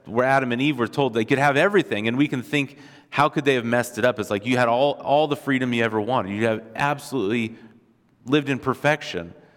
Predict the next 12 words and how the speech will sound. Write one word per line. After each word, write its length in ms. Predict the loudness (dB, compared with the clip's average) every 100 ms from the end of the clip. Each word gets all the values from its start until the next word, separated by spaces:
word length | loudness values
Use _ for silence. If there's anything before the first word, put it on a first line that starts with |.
| _ _ _ _ -10
Just 200 | -10 -10 _ _ _ _ _
don't 160 | -10 -6
press 200 | -8 -8
the 80 | -2
button. 260 | -2 -2 -16 -20 _ _ _ _ _ _ _ _ _ _ -6
And 180 | -4
yet, 300 | 0 2 2
that's 260 | 0 -2 -2
exactly 500 | -4 0 0 0 -2
what 220 | 0 -2
they 140 | -2 -4
did. 500 | -2 -4 -4 -10